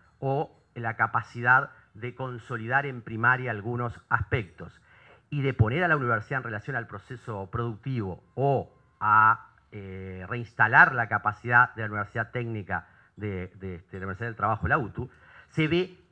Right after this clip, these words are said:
que justamente la necesidad de poder lograr que el imaginario de igualdad social tenga un resultado efectivo y no sea regresivo, es que haya una dinámica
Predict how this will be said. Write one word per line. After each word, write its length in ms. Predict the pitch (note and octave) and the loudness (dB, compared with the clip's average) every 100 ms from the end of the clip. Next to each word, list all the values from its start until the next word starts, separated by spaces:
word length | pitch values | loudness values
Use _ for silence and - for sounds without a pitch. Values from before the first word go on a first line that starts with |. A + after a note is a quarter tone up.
| _ | _
que 140 | - C#3+ | -6 -6
justamente 960 | - A3+ - G#3 G#3 F#3+ E3 F3 F3 - _ | -4 -6 2 4 4 0 -6 -8 -10 -12 _
la 200 | A2+ A2+ | -4 -2
necesidad 960 | A2+ A2+ - A#2 - A#2+ D#3+ E3+ G2 F2 _ _ - | -2 -6 -10 -12 -12 0 6 6 4 -8 _ _ -12
de 120 | A2+ | -10
poder 560 | - A#2 C#3 D3+ G#2 - | -6 -2 2 2 0 -6
lograr 640 | G#2 A2+ A#2 C#3 A#2+ G2+ | -6 -4 2 6 6 4
que 100 | A2+ | -10
el 60 | A2 | -8
imaginario 1120 | A2+ A2 - G#2+ A2 C#3 F#3+ C#3 G2+ F#2 E2 _ _ - | -2 -4 -4 -12 -4 2 2 2 -8 -12 -14 _ _ -16
de 60 | |
igualdad 460 | G2+ G2 F#2+ A2 C3+ | -12 -10 -4 -2 -2
social 540 | - A#2+ C#3 A2+ F2 D#2 _ _ _ _ _ _ _ - | -4 -14 -8 -8 -8 -14 _ _ _ _ _ _ _ -10
tenga 220 | C#3 C3+ | -8 -6
un 120 | C#3+ | -8
resultado 580 | C3+ A#2 A#2+ A2 C3 C3 | -8 -10 -10 -4 -2 -2
efectivo 680 | A#2+ A2+ F#2+ - C3+ F#2 E2 _ _ - | -4 -10 -12 -10 -8 -8 -12 _ _ -14
y 120 | A#2 | -6
no 140 | C#3 | -6
sea 260 | C3+ C#3 G#2 | -4 -4 -4
regresivo, 760 | B2 C#3 D3+ D3 - C3 B2+ - _ _ | -4 -8 -10 -12 -12 -10 -10 -14 _ _
es 100 | D#3 | -12
que 240 | - D#3+ D#3 | -6 0 2
haya 400 | D3+ - E3 F3+ _ _ | 2 0 -2 -4 _ _
una 280 | D3 D3 C3+ | -8 -2 -2
dinámica 800 | A#2+ B2+ G#3+ D#3+ B2 A2 B2+ D#3 | -2 0 2 2 -4 -4 -4 -4